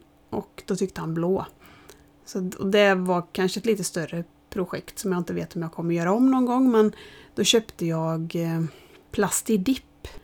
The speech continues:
Det är en färg som är en plastfärg som man sprayar på. Som sitter bra. Den är gjord för att spraya delar på bilar. För bildekor.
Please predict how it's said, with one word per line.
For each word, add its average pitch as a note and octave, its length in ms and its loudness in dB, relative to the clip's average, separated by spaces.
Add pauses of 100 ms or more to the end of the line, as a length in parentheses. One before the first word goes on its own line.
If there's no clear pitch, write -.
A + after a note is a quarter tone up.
(220)
Det G#3+ 80 0
är A3+ 80 8
en G3 80 8
färg E3 500 -2
som F#3 340 -2
är D3+ 380 -2
en E3 180 -8
plastfärg - 760 -2
som A3+ 160 -2
man G3+ 120 4
sprayar A3 480 2
på. F#3+ 320 -4 (540)
Som - 220 0
sitter - 440 -2
bra. F#3 380 0 (440)
Den F#3+ 160 4
är F#3+ 80 8
gjord G3+ 420 4
för E3 240 0
att - 240 -6
spraya D#3 800 -4 (380)
delar F3 540 0
på F3 160 -6
bilar. F3+ 560 -2 (160)
För - 120 -2
bildekor. F3 760 0